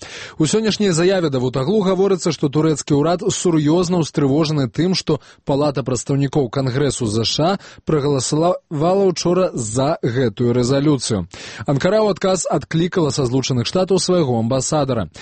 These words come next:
Прэм'ер-міністр Турэччыны Рэджэп Таіп Эрдаган выказаў занепакоенасць, што гэты крок Вашынгтону можа пашкодзіць нармалізацыі турэцка-армянскіх стасункаў. Паводле афіцыйнай турэцкай гісторыяграфіі, сотні тысяч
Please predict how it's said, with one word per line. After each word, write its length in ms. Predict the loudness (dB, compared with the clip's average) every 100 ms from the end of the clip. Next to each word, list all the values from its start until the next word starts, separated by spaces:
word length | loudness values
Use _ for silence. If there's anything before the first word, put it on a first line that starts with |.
| -18 -6
Прэм'ер-міністр 800 | 0 0 2 0 2 0 0 -2
Турэччыны 480 | 0 0 -2 -2 0
Рэджэп 320 | 0 0 -2
Таіп 340 | 0 0 0 0
Эрдаган 440 | -2 0 0 2 0
выказаў 420 | 0 0 2 2
занепакоенасць, 1040 | 2 0 0 -2 -4 0 2 2 0 -2 -4
што 240 | -4 0 0
гэты 400 | 0 -2 -2 -2
крок 320 | 0 0 -2
Вашынгтону 720 | -4 -2 -2 -2 0 0 -2 -6 -14 -2
можа 320 | 0 2 0
пашкодзіць 800 | 0 -2 -2 0 0 2 -2 -2
нармалізацыі 800 | 0 0 0 0 0 0 0 0
турэцка-армянскіх 960 | 0 0 -2 -2 0 0 -2 -2 -4
стасункаў. 720 | -2 -4 -2 0 0 0 -4 -6 -18 -18 -8 -2
Паводле 320 | 0 0 -2
афіцыйнай 420 | -2 0 0 0 0
турэцкай 400 | 0 0 -2 -2
гісторыяграфіі, 800 | 0 0 0 0 0 0 0 0
сотні 400 | 0 0 -2 0
тысяч 320 | 0 0